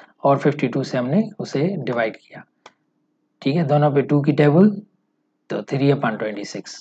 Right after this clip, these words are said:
This is answer। Okay, and here we have example three, a card is drawn from an ordinary deck,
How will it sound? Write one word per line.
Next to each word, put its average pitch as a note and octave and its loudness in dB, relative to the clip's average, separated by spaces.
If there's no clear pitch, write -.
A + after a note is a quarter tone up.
This A#2+ -8
is G#2 -10
answer। G2 -10
Okay, F3 -2
and C3 -4
here C#3+ 2
we C#3+ 2
have C#3 2
example C#3+ 2
three, D3+ 0
a C#3+ -6
card D#3 6
is C3+ 4
drawn D3 6
from C#3 2
an C3+ 0
ordinary C3 0
deck, D3 0